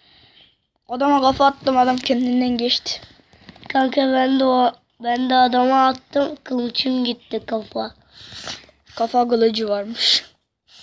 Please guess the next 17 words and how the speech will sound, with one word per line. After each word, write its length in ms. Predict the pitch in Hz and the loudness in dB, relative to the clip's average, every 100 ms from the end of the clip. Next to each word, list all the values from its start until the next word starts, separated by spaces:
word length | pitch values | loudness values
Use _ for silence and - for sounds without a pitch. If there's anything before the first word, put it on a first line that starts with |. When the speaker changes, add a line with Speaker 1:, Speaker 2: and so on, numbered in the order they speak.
| - _ _ _ _ _ - - - - | -20 _ _ _ _ _ -16 -10 -8 2
Speaker 1:
Oo, 560 | 320 339 311 285 240 226 | 6 6 8 6 6 4
aferin 540 | - - - 262 254 | -2 -10 0 2 2
sana 340 | 254 247 240 240 | 0 0 0 2
lan. 240 | 285 302 - _ _ - _ _ _ _ _ _ _ _ _ _ _ _ _ | 2 2 -6 _ _ -20 _ _ _ _ _ _ _ _ _ _ _ _ _
Ah, 200 | 262 285 | -10 -4
ne 120 | 277 311 | 0 2
oldu 280 | 311 262 | 2 2
lan? 400 | 269 285 294 269 - - | 2 0 0 -4 -4 0
Oo, 320 | 330 370 349 | 6 6 8
bu, 800 | 370 359 349 339 330 302 285 262 | 8 10 8 8 8 8 6 6
sana 360 | - 294 320 | 4 6 6
attım 300 | 339 - 320 | 6 4 4
adamı. 520 | 285 254 247 233 220 226 _ _ _ _ 240 | 4 4 2 0 -6 -10 _ _ _ _ -12
Vur. 200 | 240 294 | -12 -6
He 180 | 294 311 | 0 2
ya, 160 | 208 | 2
sapık. 520 | - - 311 285 - | 0 0 0 -4 -12